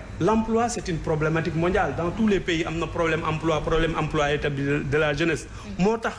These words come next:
ñu def ñaari volet. Ñi nga xamante ne enseignement général lañ génne, dinañ dem université. Fatick am na université léegi. Ñi nga xamante ne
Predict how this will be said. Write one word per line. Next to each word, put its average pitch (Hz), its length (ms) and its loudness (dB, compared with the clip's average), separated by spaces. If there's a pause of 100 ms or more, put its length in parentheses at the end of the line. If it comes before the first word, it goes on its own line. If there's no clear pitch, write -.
(120)
ñu 185 140 0
def 190 240 -2
ñaari 214 420 0 (280)
volet. 139 320 0 (340)
Ñi 208 100 4
nga 247 100 4
xamante 220 360 -2
ne 156 160 -2
enseignement 220 500 2
général 175 380 2
lañ 185 180 4
génne, 170 300 0 (420)
dinañ 180 260 2
dem 190 200 0
université. 151 420 0
Fatick - 300 -4
am 170 140 0
na 165 80 2
université 147 400 0
léegi. 127 180 2 (220)
Ñi 190 100 4
nga 240 100 4
xamante 214 420 0
ne 143 120 -2